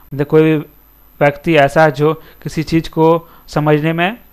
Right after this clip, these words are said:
अच्छा हो, उसी को बोलेंगे समझदार, यानी कि इंग्लिश से बोलेंगे परसिपिएंट है, ठीक है।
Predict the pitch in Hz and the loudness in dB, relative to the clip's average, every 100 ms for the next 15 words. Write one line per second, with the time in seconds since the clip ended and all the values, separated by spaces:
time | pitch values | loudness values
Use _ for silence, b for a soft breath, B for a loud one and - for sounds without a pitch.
0 | - 151 - 202 185 165 151 135 139 147 | -6 -4 2 4 4 2 -2 -2 -2 -2
1 | 165 156 170 180 175 143 143 175 b b | -2 -2 2 4 4 0 -8 -10 b b
2 | - 151 147 151 143 143 147 143 139 151 | -8 -6 -4 -2 -2 -2 -2 0 0 -2
3 | 143 147 143 135 135 170 170 165 | -2 -2 -2 -6 -4 -2 2 0